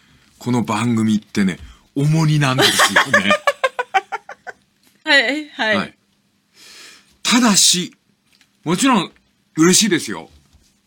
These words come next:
Speaker 1: 聞いてらっしゃる方で、時々すれ違ってものすごく褒めてくださる方が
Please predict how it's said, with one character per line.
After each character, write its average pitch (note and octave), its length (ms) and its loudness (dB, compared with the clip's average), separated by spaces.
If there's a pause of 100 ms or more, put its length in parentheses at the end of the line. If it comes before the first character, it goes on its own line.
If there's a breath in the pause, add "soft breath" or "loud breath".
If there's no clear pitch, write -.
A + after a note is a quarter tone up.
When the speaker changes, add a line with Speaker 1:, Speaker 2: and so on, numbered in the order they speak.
(280)
Speaker 1:
聞 G#3+ 160 0
い G#3 60 -2
て G#3 80 0
ら G3 120 0
っ - 20 0
し - 360 -2
ゃ F3+ 60 2
る D#3 140 -2
方 A2 320 -4
で、 F#2 180 -10 (320 soft breath)
時 C3+ 220 -6
々 D#3 220 -4
す - 180 -2
れ D#3 120 2
違 C#3 320 -4
っ - 20 -6
て C3 180 -6
も A#2+ 280 -2
の B3 140 4
す A3+ 160 4
ご C#4+ 140 2
く B3 60 0
褒 G3 140 2
め F#3+ 100 4
て D3+ 100 0
く C#3 80 -6
だ C#3 140 -2
さ C3+ 80 -4
る C3+ 100 -2
方 B2+ 240 -4
が B2 240 0